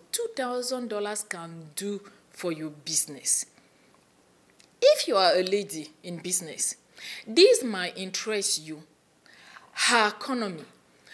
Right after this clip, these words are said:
the program, and the pitch challenge. You want to know more about her economy pitch challenge,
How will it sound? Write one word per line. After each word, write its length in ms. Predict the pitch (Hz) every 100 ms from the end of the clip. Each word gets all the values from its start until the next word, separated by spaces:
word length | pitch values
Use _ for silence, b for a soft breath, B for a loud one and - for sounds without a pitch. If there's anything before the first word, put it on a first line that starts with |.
| B
the 100 | -
program, 800 | 185 - 254 254 269 277 277 285 - _ _ _ -
and 240 | 190 185
the 80 | 175
pitch 500 | - - 220 - -
challenge. 800 | - - 185 151 156 117 - - _ _ _ _ _ B B B
You 120 | 226
want 180 | 285 480
to 120 | 453 349
know 100 | 320
more 220 | 294 294
about 340 | 214 247 294
her 140 | - 196
economy 420 | - 277 254 254
pitch 240 | 254 233
challenge, 580 | - 196 180 233 415 -